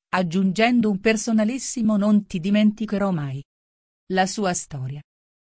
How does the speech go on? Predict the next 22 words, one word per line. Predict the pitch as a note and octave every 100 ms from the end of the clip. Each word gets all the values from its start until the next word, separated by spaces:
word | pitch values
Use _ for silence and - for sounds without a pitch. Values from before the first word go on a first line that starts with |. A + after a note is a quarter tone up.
| -
Nato | F#3+ A#3 A#3+ A3
a | -
Padova | A#3 B3+ G3 G3
nel | E3+ D#3
millenovecentocinquantanove | F#3 A3 F3+ D#3 D3+ - F#3+ F#3 D#3 D3+ D3 A3 A#3 A3 G3+ G#3+ G3 E3+
e |
laureato | D3+ D3 D3+ C#3+ D3+ A#3
in | F#3 D#3+
giurisprudenza | D3+ A#3 A3+ - A3+ A3 A#3 C4 A#3+ G#3
a | F#3
Ferrara, | G3+ F#3 D3+ C3+ D#3 - _
Ghedini | D3+ D#3+ F3+ F#3+
ha | D3
seguito | - A3 A3 B3+ B3+
le | G3+ F3
orme | G3+ F3+ F3
del | D#3+ D#3
padre | F#3 F#3 F3+ D#3
Giuseppe, | D#3 C#3+ D#3 D3 - D3+ - _ E3+
noto | F#3 A3 A3 G3+
penalista | G#3 G#3 G3 G3+ - -
padovano. | - E3+ D#3 D3 B2 C3+